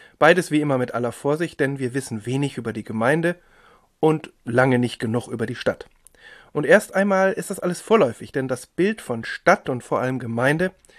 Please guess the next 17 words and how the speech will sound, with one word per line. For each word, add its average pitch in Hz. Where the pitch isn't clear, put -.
das 156
wird 156
deutlich 143
schärfer, 131
je 120
weiter 127
wir 131
uns 120
in 127
die 127
Briefe 98
hineinlesen. 110
Das -
ist -
ja -
das -
Spannende. -